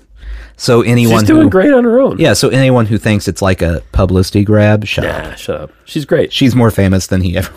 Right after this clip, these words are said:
Speaker 1: was at
Speaker 2: Yeah,
Speaker 1: this
Speaker 2: well,
Speaker 1: point.
Speaker 2: she, yeah, yeah,
Speaker 1: Um,
Speaker 2: yeah.
Speaker 1: oh, man. That, yeah, that one I didn't like.
Speaker 2: Yeah.
Speaker 1: Um,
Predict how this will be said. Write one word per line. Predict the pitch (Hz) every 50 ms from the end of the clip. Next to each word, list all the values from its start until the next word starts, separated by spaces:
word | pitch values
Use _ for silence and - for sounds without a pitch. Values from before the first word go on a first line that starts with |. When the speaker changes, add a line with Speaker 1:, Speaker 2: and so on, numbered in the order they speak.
| - -
Speaker 1:
was | - 95 - - - - 440 440 - - - 208 - -
at | - -
Speaker 2:
Yeah, | - - -
Speaker 1:
this | 220
Speaker 2:
well, | 196 214 120 120
Speaker 1:
point. | 117 -
Speaker 2:
she, | - - -
yeah, | 98 101 101 - - - - -
yeah, | - - - 127 127 120 120 117
Speaker 1:
Um, | 117 113 110
Speaker 2:
yeah. | - - - - - - - - - - - - - - - - - - - - - _ _ _ _ _ _ _ - -
Speaker 1:
oh, | 104 92 87 82 71 -
man. | - 80 80 80 78 76 78 80 -
That, | - 117 123 - -
yeah, | 123 127 135 127 123 - - -
that | 117 131 139 151 120
one | 139 143 139
I | 127 113
didn't | 110 101 98 90 -
like. | 76 - - - - - - _ _ _ _ _ _ _ _ _ _ _ _ _ _ _ _ - -
Speaker 2:
Yeah. | - 120 107 107 104 104
Speaker 1:
Um, | 101 98 98 92